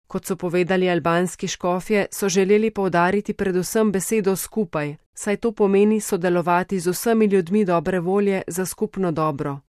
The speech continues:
Vključili pa so tudi besede iz pisma Rimljanom, saj se je Albanija rešila režima,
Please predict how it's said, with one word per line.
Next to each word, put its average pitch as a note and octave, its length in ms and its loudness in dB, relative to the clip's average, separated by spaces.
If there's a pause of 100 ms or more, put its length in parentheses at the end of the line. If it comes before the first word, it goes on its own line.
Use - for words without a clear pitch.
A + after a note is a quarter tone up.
(260)
Vključili G#3+ 600 0
pa G#3 120 -4
so G3+ 160 -2
tudi F#3+ 280 2
besede F#3 520 0
iz F3 160 -4
pisma G#3+ 380 0
Rimljanom, F3+ 720 2
saj G3 280 -2
se G3 200 -2
je F#3+ 140 0
Albanija F3+ 640 2
rešila F#3+ 480 0
režima, F#3 600 0